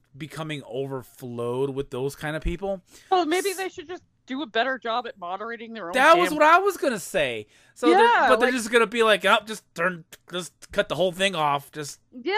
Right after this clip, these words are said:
Speaker 1: screw
Speaker 2: like,
Speaker 1: it.
Speaker 2: like, I could see, like, maybe if you had moderators that would, like, you know,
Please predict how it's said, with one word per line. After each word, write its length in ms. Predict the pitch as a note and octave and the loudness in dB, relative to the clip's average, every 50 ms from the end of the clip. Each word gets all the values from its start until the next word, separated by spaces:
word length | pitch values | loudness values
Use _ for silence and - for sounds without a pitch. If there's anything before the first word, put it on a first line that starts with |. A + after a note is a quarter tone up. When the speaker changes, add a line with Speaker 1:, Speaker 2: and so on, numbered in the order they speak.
| A4+ A#4 A4 | 2 2 4
Speaker 1:
screw 180 | G4 D#4+ B3 A#3+ | 4 2 2 4
Speaker 2:
like, 160 | A#3+ - - | 2 2 0
Speaker 1:
it. 60 | - D#4 | 0 -2
Speaker 2:
like, 160 | D#4+ E4+ - | -2 -2 0
I 140 | D4+ D#4+ E4 | 0 -2 -2
could 160 | - F#4 - | -4 -8 -12
see, 220 | - F#4 E4+ F4 | -10 -10 -10 -8
like, 200 | D#4+ D4+ D4 - | -8 -10 -10 -10
maybe 260 | B3+ C4 C4+ A#3 C4+ | -12 -14 -14 -14 -16
if 120 | C#4 A#3 B3+ | -16 -14 -12
you 100 | B3+ B3 | -12 -10
had 140 | B3 A#3+ A#3 | -10 -10 -10
moderators 600 | G#3 F#3+ G#3 A#3+ A#3 A#3 A3+ A3 G#3 G#3 G3+ - | -10 -8 -6 -6 -4 -4 -4 -6 -6 -8 -10 -10
that 120 | A3+ A3 | -12 -12
would, 140 | F#3 G3 F#3 | -12 -10 -10
like, 160 | G#3+ G3+ F#3 - _ - _ _ | -10 -10 -10 -12 _ -20 _ _
you 80 | A3+ G#3 | -12 -10
know, 320 | G3 F3+ F3 D#3+ D#3+ D#3+ | -8 -8 -10 -10 -12 -16